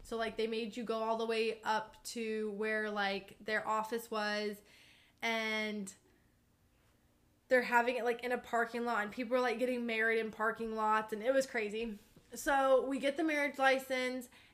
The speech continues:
and what happened was we couldn't get it married on the beach 'cause they had closed beaches.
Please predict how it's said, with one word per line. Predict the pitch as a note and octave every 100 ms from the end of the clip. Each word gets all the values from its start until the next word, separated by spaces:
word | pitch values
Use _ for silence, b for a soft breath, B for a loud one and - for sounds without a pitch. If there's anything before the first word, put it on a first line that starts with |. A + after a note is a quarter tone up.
| -
and | B3 B3 A#3+ A#3+ A#3
what | A#3 A3+
happened | B3 B3 E4 D#4
was | C4 A#3 A3+ A3+ A3+ B B B B B -
we | A#3+
couldn't | - C4+ D#4+
get | F4
it | C4+ B3
married | B3 A#3+
on | C4+
the | D#4
beach | B3 G3+ -
'cause | B3
they | A3+
had | G#3+
closed | - G3 B3 A3
beaches. | G3 G3 G3+